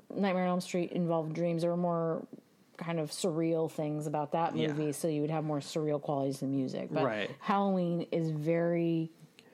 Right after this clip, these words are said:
Speaker 1: simple, but so intense.
Speaker 2: It's very intense and
Speaker 1: It,
Speaker 2: simple.
Speaker 1: I mean, the piano almost sounds like a racing heartbeat.
Speaker 2: In
Speaker 1: Like,
Speaker 2: some ways, yes.
Speaker 1: you know, you just, ugh.
Speaker 2: And because the budget was so low,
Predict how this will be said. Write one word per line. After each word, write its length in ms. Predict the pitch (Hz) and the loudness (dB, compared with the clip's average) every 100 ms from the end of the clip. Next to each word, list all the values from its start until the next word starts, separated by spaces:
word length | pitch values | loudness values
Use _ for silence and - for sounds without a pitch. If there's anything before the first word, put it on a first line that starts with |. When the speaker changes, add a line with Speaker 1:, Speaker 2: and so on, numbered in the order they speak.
| - | -20
Speaker 1:
simple, 540 | - 190 160 135 123 185 - - | -2 0 0 -2 -4 -8 -6 0
but 300 | 160 135 - - - - _ _ | 2 0 -6 -16 -16 -18 _ _
so 300 | - - 175 | -4 0 2
intense. 640 | 160 151 143 - - - 160 | 0 -2 -4 -6 -8 -6 -4
Speaker 2:
It's 160 | 139 | -4
very 320 | - 139 120 117 | -2 0 2 0
intense 420 | 107 107 95 - | -2 -4 -6 -4
and 140 | 113 | -2
Speaker 1:
It, 80 | - | 0
Speaker 2:
simple. 300 | 113 104 - | -2 -2 2
Speaker 1:
I 40 | |
mean, 240 | 226 226 196 | 4 4 2
the 120 | 196 | 0
piano 500 | - 233 208 233 285 | 0 0 2 2 0
almost 340 | 196 185 180 | 0 0 -2
sounds 320 | - 165 170 160 | -2 0 0 -2
like 160 | 156 | -2
a 80 | 165 | -4
racing 400 | 156 160 - 151 | -2 -4 -2 -4
heartbeat. 560 | 139 156 - 151 - - _ - - | 0 -2 -2 -4 -4 -8 _ -8 -4
Speaker 2:
In 60 | |
Speaker 1:
Like, 60 | 127 | -2
Speaker 2:
some 260 | 127 123 117 | -2 -2 -2
ways, 280 | 104 104 | -2 -2
yes. 180 | 110 107 | -2 -2
Speaker 1:
you 80 | 165 | -2
know, 160 | 147 127 | -2 -2
you 120 | 147 | -2
just, 280 | 170 156 - - - - - - - - - 165 | -2 -4 -8 -20 -20 -20 -20 -20 -18 -20 -6 -2
ugh. 140 | 160 131 - - _ | 0 -2 -12 -20 _
Speaker 2:
And 120 | 170 170 | -2 0
because 420 | 165 - 208 233 | -2 0 0 2
the 80 | 196 | 0
budget 360 | 123 110 107 | 2 0 0
was 120 | 113 - | -2 0
so 160 | 107 | 0
low, 520 | 98 107 117 - - | 0 0 -2 -4 -6